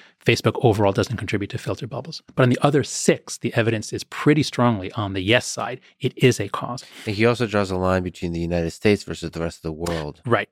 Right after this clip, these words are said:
Speaker 1: And there's one thing true about that, which is that polarization has been rising much faster in the U S than in any other major country. So he's right about that. So we're talking about an article by, uh, Matt, Matthew, uh, Genskow, um,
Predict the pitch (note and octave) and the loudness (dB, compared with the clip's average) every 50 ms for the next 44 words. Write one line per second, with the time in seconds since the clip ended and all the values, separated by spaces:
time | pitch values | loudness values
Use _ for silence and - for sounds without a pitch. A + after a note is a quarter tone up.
0 | _ - - C3 A#2 B2+ B2 - - - C3+ B2 C#3+ F#3+ G3+ - A3+ G3 - - | _ -4 0 2 4 4 2 2 0 -2 2 4 4 4 6 6 4 4 4 2
1 | - A3+ G#3 - - F#2 - - - A#2+ - - C3 - - B2+ A#2 A2 - - | 4 4 4 4 2 -2 -8 -6 -10 -8 -2 -2 0 2 2 2 2 2 2 0
2 | A2+ - - - - C#3+ D3+ D3+ C3 - C3+ B2+ B2 - - A#2+ G#2+ G2+ B2 C3 | -2 -2 -2 0 2 2 4 4 4 4 4 2 2 2 0 -4 -2 2 2 2
3 | B2+ - - C#3+ B2+ A#2 G#2 A2 A#2+ A#2+ B2+ C3+ C3+ A2+ A#2+ A2+ G2+ G2 G2 G#2+ | 2 2 2 2 2 2 2 2 2 4 6 6 4 4 2 -2 -4 -2 0 0
4 | B2+ C3 - - - C3 C3 C3+ C3 - A2+ G#2+ G#2 G2+ G#2+ G#2+ G#2+ G#2+ G2 F2+ | 0 0 0 -2 0 2 2 2 0 -4 -10 -10 -6 -4 -4 0 0 0 0 -2
5 | - - G#2+ G2+ G2 G2 G#2 G2 G#2 G#2 G2+ G2 F#2 G2 G2 A2 G#2+ G#2 - - | -4 -8 -8 -8 -8 -6 -6 -6 -4 -4 -4 -6 -6 -8 -12 -12 -12 -12 -12 -12
6 | - B2 B2 - - A#2+ - A2+ G2 A2 G2+ - A#2 A2+ A#2+ A2+ A2 G2+ - - | -14 -12 -10 -10 -8 -6 -6 -4 -4 -4 0 0 2 2 2 2 0 -2 -2 -4
7 | G2 G2 - - - - - - - - - - C#3 C3+ C3 - D#3+ - - E3+ | -8 -8 -8 -10 -16 -16 -16 -16 -16 -6 2 6 6 6 6 6 4 4 6 6
8 | D#3 C3+ A#2+ B2+ - B2+ A#2+ B2 B2 - B2 G#2 - A2+ G#2 G#2 G#2+ G#2 G#2+ - | 6 6 4 4 4 6 6 6 4 4 2 4 6 6 6 6 6 6 4 2
9 | - A2 G#2+ G2+ G2+ G2+ A2 A2+ A2+ A2 A2 A#2 - _ - A#2 A2+ G#2+ - - | 2 4 4 6 6 6 4 4 4 4 4 4 2 _ -2 0 0 0 2 0
10 | B2 A2 - - A2+ G#2 G2+ - A#2+ A2+ - - - - A#2+ A2 G#2+ G#2 G#2 G#2 | -2 0 0 0 0 0 4 4 4 4 2 0 0 2 4 6 6 6 6 6
11 | G#2+ A2+ - - A2 A2 A#2+ A#2+ B2 B2+ B2+ C#3 D3+ | 4 2 0 0 0 0 0 -2 -2 -4 -4 -8 -10